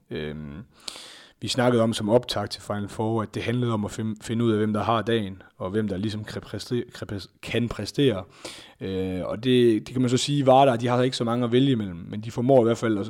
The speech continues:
spille deres spillere varme. Øh, det synes jeg jo måske, det kommer vi også sikkert omkring, at der var flere af de andre hold, som ligesom glemte, øhm, at det kan godt være, at man har en bred trup, øh, og det kan godt være, at det er hård kost at spille to kampe på,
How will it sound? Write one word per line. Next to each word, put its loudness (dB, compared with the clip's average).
spille -4
deres -4
spillere -2
varme. 0
Øh, -6
det -4
synes -2
jeg 6
jo 2
måske, 0
det 0
kommer -2
vi 0
også 0
sikkert -2
omkring, -6
at -8
der -4
var -2
flere 0
af 2
de -2
andre 2
hold, -2
som -8
ligesom -8
glemte, -2
øhm, -8
at -10
det -4
kan -6
godt 4
være, 4
at 2
man 2
har 2
en 0
bred 4
trup, -2
øh, -8
og -4
det -4
kan -6
godt 2
være, 4
at -8
det -2
er -2
hård 4
kost -2
at -10
spille -2
to -4
kampe -4
på, -10